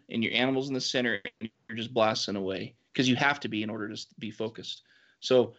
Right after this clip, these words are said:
back to that original topic of com-, composition, you know, I'm learning that it's really important that maybe that's a better way to shoot because now I can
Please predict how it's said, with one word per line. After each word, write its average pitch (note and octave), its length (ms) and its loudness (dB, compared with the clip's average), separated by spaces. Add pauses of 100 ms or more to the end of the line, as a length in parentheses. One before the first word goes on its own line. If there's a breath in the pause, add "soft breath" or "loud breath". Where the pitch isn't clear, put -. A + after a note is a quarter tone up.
(260 soft breath)
back C3+ 220 4
to C3+ 80 2
that A#2+ 360 4 (640)
original A2+ 300 -2 (120)
topic - 480 -4
of A2 220 0
com-, A2+ 320 0
composition, A#2+ 920 2 (480 soft breath)
you A#2 120 -2
know, A#2+ 280 8
I'm A#2+ 180 6
learning C3 380 6
that A2+ 120 2
it's A2 200 -4
really B2+ 200 4
important A#2+ 640 0
that G#2+ 260 4
maybe A#2+ 260 4
that's A#2 360 4
a A2+ 40 -10
better A2+ 320 2
way G#2+ 160 2
to G2+ 100 0
shoot C3 320 0
because G#2+ 460 0 (580 soft breath)
now B2+ 400 6
I A2+ 100 4
can G#2+ 300 -4